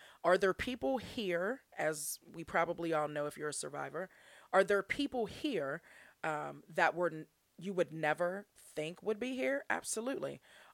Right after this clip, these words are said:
Are there people not here <laughs> that you thought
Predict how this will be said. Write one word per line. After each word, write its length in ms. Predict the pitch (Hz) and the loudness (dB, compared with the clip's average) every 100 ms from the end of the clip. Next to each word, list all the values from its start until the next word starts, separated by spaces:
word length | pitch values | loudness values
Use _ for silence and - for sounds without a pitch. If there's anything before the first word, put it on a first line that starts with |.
| - | 0
Are 280 | 156 156 151 | 4 4 2
there 540 | 147 156 147 143 143 | -2 -2 0 -2 -4
people 320 | - 170 - 156 | -8 -8 -4 -2
not 320 | 214 349 415 | 2 2 2
here 380 | 185 143 - - - - 247 | 0 -2 -4 -8 -6 -6 -8
<laughs> 360 | - - - - | -10 -18 -16 -16
that 360 | 170 175 170 165 | 4 6 6 2
you 140 | 185 | -6
thought 460 | - 180 147 139 | 0 4 6 6